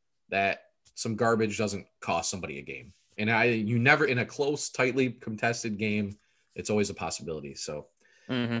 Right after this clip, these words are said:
Speaker 1: that's
Speaker 2: No,
Speaker 1: why I'm
Speaker 2: I,
Speaker 1: done.
Speaker 2: I ag-, I agree from, I agree with the genesis of being frustrated when a call is bad. I think my, my thing that I always kinda roll my eyes at is, like, um, you know,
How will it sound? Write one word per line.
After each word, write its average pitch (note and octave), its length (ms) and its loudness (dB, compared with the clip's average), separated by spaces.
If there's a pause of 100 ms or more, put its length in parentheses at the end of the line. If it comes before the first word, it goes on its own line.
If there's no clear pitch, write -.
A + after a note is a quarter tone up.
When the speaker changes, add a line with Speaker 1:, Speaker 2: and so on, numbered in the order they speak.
(300)
Speaker 1:
that's A2+ 140 6
Speaker 2:
No, G#3 80 12
Speaker 1:
why C3+ 80 8
I'm F#3 100 8
Speaker 2:
I, - 40 4
Speaker 1:
done. G#2 140 4
Speaker 2:
I A#3 140 10
ag-, F#3 200 6 (280)
I F#3 160 8
agree E3+ 720 6 (1040)
from, D3 380 8 (360)
I D#3+ 120 8
agree F3+ 400 6
with D#3 200 8 (720)
the B2+ 160 0
genesis C3+ 680 4
of A2 140 -2
being B2+ 180 4
frustrated A#2 500 4
when G#2 120 2
a F#2+ 40 2
call F#2+ 340 6
is - 200 -8
bad. - 320 -6 (400)
I C#3+ 120 6
think E3+ 180 6
my, C3+ 420 8
my C#3 360 4 (100)
thing B2+ 200 4
that A#2 120 6
I A2+ 140 10
always A#2+ 200 4
kinda B2 180 2
roll A#2+ 140 6
my A#2+ 160 6
eyes B2 300 6
at A#2+ 160 6
is, G#2+ 160 -6
like, G2+ 280 2 (640)
um, F#2 440 4 (840)
you B2 100 -2
know, G#2 180 2